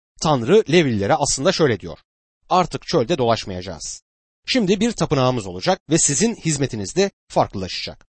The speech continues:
Dostum, Tanrı'yla devam edelim. Canlı ve hareketli bir şey yapalım. Levillerin şimdi yeni bir görevi var. Tanrı'nın sandığının tahtaları çıkarılır.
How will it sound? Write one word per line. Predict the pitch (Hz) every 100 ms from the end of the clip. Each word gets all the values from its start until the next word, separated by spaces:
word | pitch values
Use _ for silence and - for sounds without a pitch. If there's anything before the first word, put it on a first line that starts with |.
| _ _ _ -
Dostum, | 165 - 208
Tanrı'yla | - 143 180 214 127 131 -
devam | 123 104 95
edelim. | - - - -
Canlı | 131 120 127 185 220 _ _
ve | 123 180 180 _
hareketli | - 120 - 117 202 151
bir | 139
şey | - 113 90
yapalım. | 82 78 - _ _ _ _
Levillerin | 190 247 175 180
şimdi | 214 202 147 185 226
yeni | 139 180 190
bir | 185
görevi | 120 104 90
var. | 87 - _ _ _
Tanrı'nın | 170 143 131 196
sandığının | 220 156 127 104 104 202
tahtaları | - 147 117 107 165
çıkarılır. | - 107 87 69